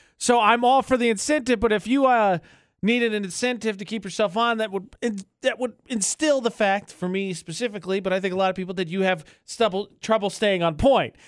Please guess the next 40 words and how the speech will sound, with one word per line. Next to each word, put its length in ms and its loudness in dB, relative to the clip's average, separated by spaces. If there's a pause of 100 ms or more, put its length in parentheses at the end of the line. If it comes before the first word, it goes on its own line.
(140)
If 60 -2
you 60 6
have 100 0
trouble 180 0
staying 280 0
on 120 0
point, 240 0
you 60 -6
could 140 0
say, 160 0
"All 100 4
right, 240 2
all 100 0
right, 220 -2 (300)
all 80 4
right. 200 0 (440)
If 180 0
I 480 4 (160)
get 300 2
this 260 0
task 400 0
A, 160 2
B, 220 -2
and 100 -6
C 220 -2
done, 340 -4
I'm 120 -8
gonna 100 -4
buy 180 -2
myself 320 -4
that 220 -8
knife. 320 -6 (420)
Or, 680 6
or 680 4
I'm 120 2
just 100 -8
gonna 100 -2
buy 140 -4
the 80 -14
knife." 320 -20